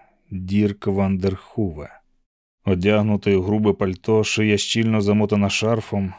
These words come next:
а з черевиків випирали товсті щиколотки. Черевики були дорогі, чорні Оксфорди зі шкіряними шнурками.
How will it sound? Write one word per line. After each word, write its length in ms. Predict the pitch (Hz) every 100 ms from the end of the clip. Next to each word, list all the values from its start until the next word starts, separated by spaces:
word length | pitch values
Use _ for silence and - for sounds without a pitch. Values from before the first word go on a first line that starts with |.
| -
а 120 | 101
з 40 | 95
черевиків 640 | - 101 107 143 143 131
випирали 500 | 131 127 127 127 123
товсті 480 | 120 120 - - 104
щиколотки. 840 | - - 110 90 85 - - - - _ _ _ _ _
Черевики 560 | - 120 107 107 107 104
були 240 | 101 104
дорогі, 580 | 101 101 101 98 104 82 -
чорні 400 | - 139 131 127
Оксфорди 580 | 127 113 - 92 85 87
зі 120 | 87
шкіряними 540 | 90 - 98 101 92 85
шнурками. 640 | 95 95 - 90 78